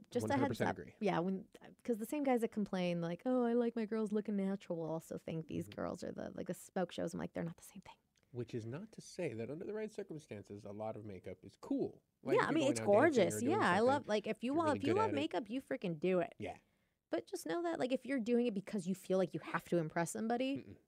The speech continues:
Speaker 1: don't
Speaker 2: You're
Speaker 1: do
Speaker 2: not
Speaker 1: it. If you're doing
Speaker 2: impressing
Speaker 1: it for
Speaker 2: anybody.
Speaker 1: yourself, go for it.
Speaker 2: Oh, yeah.
Speaker 1: I
Speaker 2: At
Speaker 1: feel
Speaker 2: the
Speaker 1: like
Speaker 2: end of the day, do what you wanna do.
Speaker 1: Exactly. Uh, apparently, your appetite could also be something that makes you
Speaker 2: What?
Speaker 1: less attractive. 'Cause it says, "One study found that hungry men perceive women with higher body weight as being more attractive." So if you're a guy that's
Speaker 2: Mm-hmm.
Speaker 1: hungry and you see a girl that has a higher body weight,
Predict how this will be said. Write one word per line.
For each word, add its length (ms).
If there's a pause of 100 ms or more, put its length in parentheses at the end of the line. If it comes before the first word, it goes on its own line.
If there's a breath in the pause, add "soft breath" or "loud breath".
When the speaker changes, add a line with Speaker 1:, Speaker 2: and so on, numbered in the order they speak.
(100)
Speaker 1:
don't 180
Speaker 2:
You're 60
Speaker 1:
do 80
Speaker 2:
not 40
Speaker 1:
it. 60
If 80
you're 80
doing 180
Speaker 2:
impressing 0
Speaker 1:
it 100
for 60
Speaker 2:
anybody. 20
Speaker 1:
yourself, 260
go 140
for 220
it. 80 (240)
Speaker 2:
Oh, 100
yeah. 100
Speaker 1:
I 240
Speaker 2:
At 60
Speaker 1:
feel 100
Speaker 2:
the 60
Speaker 1:
like 40
Speaker 2:
end 100
of 40
the 60
day, 280
do 120
what 160
you 60
wanna 200
do. 140 (220)
Speaker 1:
Exactly. 540 (480 soft breath)
Uh, 200
apparently, 420
your 240
appetite 580
could 140
also 240
be 140
something 260
that 120
makes 220
you 60
Speaker 2:
What? 60
Speaker 1:
less 140
attractive. 460 (380 soft breath)
'Cause 160
it 80
says, 140
"One 160
study 240
found 180
that 80
hungry 360
men 220
perceive 380
women 240
with 180
higher 320
body 320
weight 260
as 180
being 200
more 120
attractive." 460
So 120
if 100
you're 160
a 60
guy 200
that's 160
Speaker 2:
Mm-hmm. 60
Speaker 1:
hungry 320
and 80
you 80
see 200
a 40
girl 220
that 140
has 120
a 80
higher 220
body 300
weight, 280